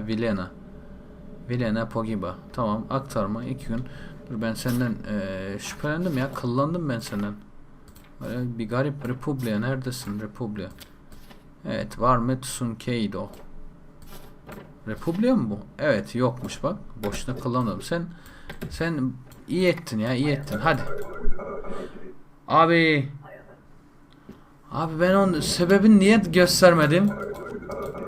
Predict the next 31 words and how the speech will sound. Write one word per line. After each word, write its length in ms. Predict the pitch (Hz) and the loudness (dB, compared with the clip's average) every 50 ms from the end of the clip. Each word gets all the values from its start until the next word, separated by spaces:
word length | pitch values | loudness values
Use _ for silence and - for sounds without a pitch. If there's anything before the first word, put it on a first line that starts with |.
| - - - - - | -10 -10 -10 -4 0
Ceza 340 | 135 147 143 160 190 202 | 0 4 6 8 8 8
gelecek. 440 | 208 208 196 180 151 143 147 151 - - - - - - - - - - - - - - - - - | 8 6 4 4 2 0 -2 -2 -4 -6 -12 -14 -16 -16 -16 -18 -18 -18 -18 -18 -16 -16 -16 -10 -6
Gelmedi 400 | - 117 127 127 120 113 107 104 - | -2 2 2 2 2 2 0 -2 -2
tabii 220 | - 113 107 104 - | -2 -2 -2 -2 -2
ki 120 | 107 101 | -2 -4
de. 140 | 113 131 - - - - - - - - | -2 -4 -4 -6 -8 -10 -12 -12 -2 2
Ama 200 | 135 143 143 139 | 2 6 8 10
olsun. 420 | 143 139 123 - - 147 147 147 147 143 - - - - - - - - - - - - - - - - - - - - - - - - - - - - | 10 10 8 6 2 -2 -2 0 0 -2 -2 -4 -8 -14 -18 -20 -20 -20 -20 -20 -20 -20 -20 -20 -14 -12 -8 -8 -6 -6 -6 -6 -8 -8 -10 -10 -4 0
İyi 140 | 139 151 151 | 2 4 6
oldu 240 | 139 113 101 101 98 | 6 6 4 2 -2
bence 260 | 95 92 92 95 95 | -4 -4 -4 -6 -6
ya. 140 | 101 120 127 | -6 -6 -4
Tersledik. 520 | - 117 110 - - - 110 101 - - - - - - - - - - - | -4 -4 -2 -2 -4 -6 -6 -6 -8 -10 -14 -14 -14 -12 -12 -12 -14 -8 -2
Mühendise 460 | 113 123 135 143 156 147 - - 214 208 | 2 4 4 4 4 4 4 6 8 8
benziyorsun 360 | 196 180 156 139 131 117 123 | 8 6 6 4 2 4 4
abi 220 | 131 139 131 123 | 6 4 4 4
sen. 200 | - 120 107 104 | 0 0 0 0
Zan-, 320 | 104 120 135 147 139 113 120 | 2 2 2 2 2 0 2
yalnızca 420 | 147 156 156 151 143 131 139 147 | 0 0 0 0 0 0 0 0
ziyaret 500 | 135 139 139 127 123 127 127 120 123 - | 0 2 2 2 2 2 2 0 -2 -4
diyor. 140 | - - - - - - - - - - - - | -8 -8 -8 -8 -8 -10 -10 -10 -12 -12 -8 -6
Ne 100 | 131 127 | -2 0
kadar 220 | 143 127 120 113 | 2 2 2 0
süreli? 340 | 107 - - 117 127 123 120 | 0 -2 -2 -2 -2 0 0
Doksan 400 | 120 120 120 - - 135 127 120 | 0 0 0 -2 0 0 0 0
gün 120 | 117 110 | 0 -2
süreyle 420 | 101 - - 110 107 110 113 127 120 | -4 -4 -4 -2 -2 0 0 0 0
ziyaret 460 | 113 113 110 117 131 139 135 135 - | 0 2 2 2 2 2 0 -2 -4
mi 60 | 127 | -2
olur 160 | 117 113 107 | -2 0 0
öyle? 260 | 104 98 95 98 101 | 0 -2 -2 -4 -8